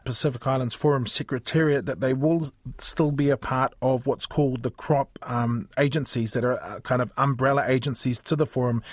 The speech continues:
Uh, crop stands for Council of Regional Organizations of the Pacific, and they're, they are the likes of the Tourism Organization, the Aviation Safety Organization,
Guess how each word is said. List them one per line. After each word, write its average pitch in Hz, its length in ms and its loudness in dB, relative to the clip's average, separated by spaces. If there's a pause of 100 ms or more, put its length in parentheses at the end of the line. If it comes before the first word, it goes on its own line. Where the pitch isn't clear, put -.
(260)
Uh, 120 100 2
crop - 260 -2
stands 123 380 -2
for 127 160 0
Council 127 480 -2
of 117 160 -2
Regional 127 580 0
Organizations 131 680 0
of 113 100 -2
the 92 60 -6
Pacific, 139 460 -2
and 131 120 -2
they're, 139 160 2 (380)
they 180 100 4
are 160 60 4
the 147 100 2
likes 131 380 2
of 120 220 0
the 123 160 2
Tourism 151 560 2
Organization, 143 840 2
the 120 180 -2
Aviation 135 520 2
Safety 143 400 0
Organization, 135 880 0